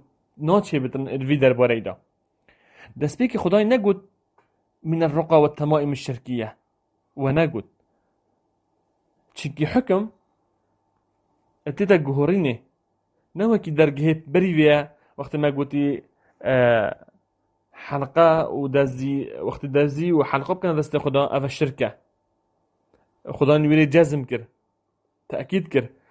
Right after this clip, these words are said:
كو أو شركة. بس الفيري تأكيد نكر كو شركة. بوچي؟ آه، چونك هندكش بيوخوندني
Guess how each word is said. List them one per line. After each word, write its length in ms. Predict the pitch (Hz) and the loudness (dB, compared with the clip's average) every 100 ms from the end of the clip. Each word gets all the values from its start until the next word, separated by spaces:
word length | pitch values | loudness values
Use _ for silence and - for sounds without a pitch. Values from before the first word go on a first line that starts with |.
| _ | _
كو 100 | - | 0
أو 100 | 139 | 0
شركة. 280 | 123 123 143 | 0 -4 -4
بس 200 | 143 143 | -4 -4
الفيري 220 | 139 156 | 0 0
تأكيد 340 | 156 139 147 151 | 0 -2 -4 -4
نكر 220 | 190 170 | -2 -4
كو 120 | 139 | -8
شركة. 340 | 127 117 120 | -8 -8 -6
بوچي؟ 460 | 127 214 208 214 220 _ _ _ _ _ _ _ _ _ _ _ _ _ _ _ _ _ _ _ _ 131 | -4 -4 -2 -4 -4 _ _ _ _ _ _ _ _ _ _ _ _ _ _ _ _ _ _ _ _ -4
آه، 600 | 127 120 117 113 110 - _ _ _ _ _ _ _ _ _ _ - | 0 0 -2 -4 -8 -14 _ _ _ _ _ _ _ _ _ _ -14
چونك 220 | 156 143 | -8 0
هندكش 580 | 185 226 226 180 - - - _ | 2 4 2 -2 -8 -14 -20 _
بيوخوندني 760 | 160 147 - 139 131 117 117 139 | 2 2 2 -2 -4 -4 -6 -10